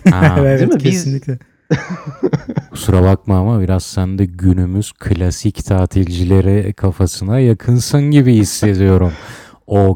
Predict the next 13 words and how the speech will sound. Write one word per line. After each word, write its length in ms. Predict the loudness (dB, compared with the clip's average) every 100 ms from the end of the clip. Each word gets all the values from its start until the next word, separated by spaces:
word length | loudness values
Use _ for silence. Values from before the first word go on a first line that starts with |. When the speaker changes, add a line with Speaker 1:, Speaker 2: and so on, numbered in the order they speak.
| 0
Speaker 1:
gittiğin 600 | -2 0 0 2 2 2
yerin 420 | 2 2 0 0
yerel 400 | 0 0 0 -2
kültürünü 680 | 0 -2 0 -2 -2 -2 -2
özümseme 760 | -2 -2 -6 -6 -4 -2 -2 -2
falan. 360 | -2 -4 -6 -10 -20 -20 _ -8
Ya 240 | -6 -6
turla 520 | -6 -4 0 2 2
da 40 | 2
hoş 300 | 0 0 2
olmuyor 560 | 2 2 0 -4 -4
be 240 | -4 -6 -6
abi. 260 | -8 -6